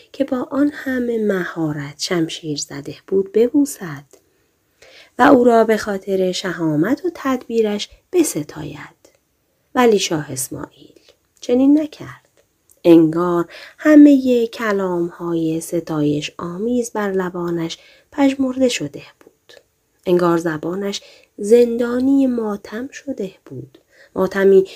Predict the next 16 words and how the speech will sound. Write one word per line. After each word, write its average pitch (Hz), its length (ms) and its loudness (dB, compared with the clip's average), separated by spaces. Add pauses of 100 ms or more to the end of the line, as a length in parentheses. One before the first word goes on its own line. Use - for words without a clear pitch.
(120)
که 269 120 -4
سرنوشت 262 760 2
برای 170 440 2
او 160 160 2
رقم 151 340 -2
زده 131 340 -10
بود. - 360 -20 (2000)
سکوت 349 680 4 (300)
آزاردهنده‌ای 185 1500 -2
که 160 280 -2
میان 156 460 2
آن 156 200 -2
دو 156 120 -2
سایه 151 480 -4
گسترده 175 600 -6
بود، 269 440 -2